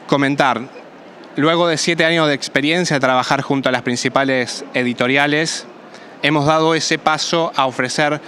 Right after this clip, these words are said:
ya no un e-commerce para el libro, eh, para el ebook y el, y los audiolibros, sino un e-commerce que integre el libro físico, el libro digital, el audiolibro.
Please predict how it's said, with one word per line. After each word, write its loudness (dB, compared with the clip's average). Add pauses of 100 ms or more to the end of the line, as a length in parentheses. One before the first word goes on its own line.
(160)
ya 0
no 2
un 2
e-commerce 0 (500)
para 4
el 0
libro, 0
eh, 0
para 2
el 0
ebook 0
y 0
el, -2 (120)
y -2
los -2
audiolibros, 0
sino -2
un 0
e-commerce 0
que 0
integre -2
el -2
libro 0 (380)
físico, -2
el 0
libro 0
digital, -2 (160)
el -2
audiolibro. 0